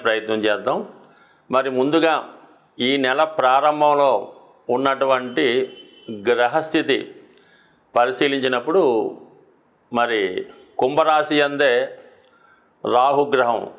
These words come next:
ఫ్రెష్గా మే పద్దెనిమిదినే రావడం జరిగింది. సుమారు ఒకటిన్నర సంవత్సర కాలం పాటు రాహు కుంభరాశి అందే సంచారం జరుగుతుంది. ఇక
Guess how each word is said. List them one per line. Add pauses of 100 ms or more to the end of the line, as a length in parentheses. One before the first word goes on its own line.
(380)
ఫ్రెష్గా (680)
మే (140)
పద్దెనిమిదినే (100)
రావడం
జరిగింది. (140)
సుమారు (320)
ఒకటిన్నర
సంవత్సర
కాలం
పాటు (1300)
రాహు (1000)
కుంభరాశి
అందే
సంచారం
జరుగుతుంది. (680)
ఇక